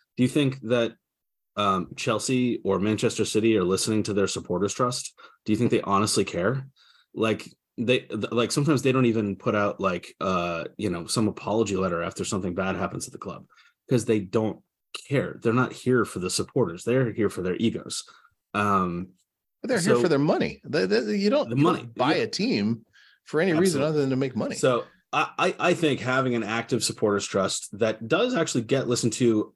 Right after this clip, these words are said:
Speaker 1: but within moderation by enic is pro-, we're, we're like, I'm perfectly fine with the arrangement of they're a little too radical, but they made that, make their voices heard.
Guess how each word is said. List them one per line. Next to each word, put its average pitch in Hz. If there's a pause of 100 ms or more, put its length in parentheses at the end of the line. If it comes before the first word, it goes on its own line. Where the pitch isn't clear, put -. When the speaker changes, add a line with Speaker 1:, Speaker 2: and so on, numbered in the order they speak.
(240)
Speaker 1:
but 117 (200)
within 120
moderation 98 (200)
by 95
enic 113
is 120
pro-, 123
we're, 131
we're 127
like, 127 (520)
I'm 156
perfectly 139
fine 117
with 107
the 104
arrangement 98
of 90
they're 110
a 113
little 117
too 117
radical, 101 (420)
but 110
they 104
made 110
that, 110
make 113
their 117
voices 110
heard. 92